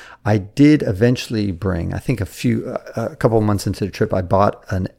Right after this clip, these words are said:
a little M P three player. So it was a tiny little thing that I could store audiobooks or, or that kind of stuff, or podcasts.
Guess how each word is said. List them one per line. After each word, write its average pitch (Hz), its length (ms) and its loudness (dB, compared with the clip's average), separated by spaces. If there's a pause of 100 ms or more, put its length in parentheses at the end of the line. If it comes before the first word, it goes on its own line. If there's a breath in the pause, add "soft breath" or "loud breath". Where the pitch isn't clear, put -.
a 98 100 -2
little 120 340 4
M 107 140 0
P 101 160 -2
three 104 220 0
player. 92 400 -2
So 104 240 -4
it 98 100 -2
was 92 200 -4
a 92 220 -2 (500 soft breath)
tiny 107 280 2
little 98 220 2
thing 95 320 -4
that - 280 -6
I 98 120 0
could 95 180 -4
store 101 440 2
audiobooks 98 720 0
or, 87 460 -6 (160)
or 113 200 -6
that 92 160 -4
kind 95 120 -4
of 90 80 -8
stuff, - 220 -8
or - 60 -8
podcasts. - 680 -6